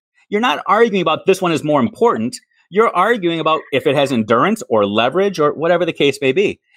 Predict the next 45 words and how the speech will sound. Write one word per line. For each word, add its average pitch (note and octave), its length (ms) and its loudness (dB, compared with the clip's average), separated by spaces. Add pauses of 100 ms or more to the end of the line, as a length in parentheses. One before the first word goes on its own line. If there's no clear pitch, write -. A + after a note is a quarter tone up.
(120)
And F3+ 120 -2
in F#3+ 120 0
that F3 180 -2
conversation, F#3 720 0
it's D3 180 -4
not G3+ 160 0
about F#3+ 160 0
people's F3 400 -6
personal D3 500 -2
values A#2+ 520 0
on F#2+ 100 0
the E2 80 -6
table, E2 420 -6 (300)
which C3+ 180 0
is C3+ 120 0
where C#3 260 2 (180)
this C3+ 200 -2
conversation C#3 500 -2
gets B2+ 160 -2
so A#2 100 0
difficult. C3 480 -2 (340)
You're D3+ 180 0
arguing F#3 240 0
about D#3 200 0
numbers. A#2+ 600 -2 (640)
And C3 140 -2
it's A#2 100 0
a A#2 80 0
whole, F3 320 2
it's D3 180 -2
much D3+ 220 -2
easier. C#3 220 -4 (240)
But F#3+ 140 -2
the D3 60 -14
secret F#3 300 -2
to C#3 80 -6
this C3+ 180 0
is B2+ 200 -4 (240)
you're B2+ 120 -2
gonna D3 160 -2
have C#3+ 400 -2
ten C#3+ 200 -2
to B2 80 -2
twelve A#2 340 -2
in A2 120 -4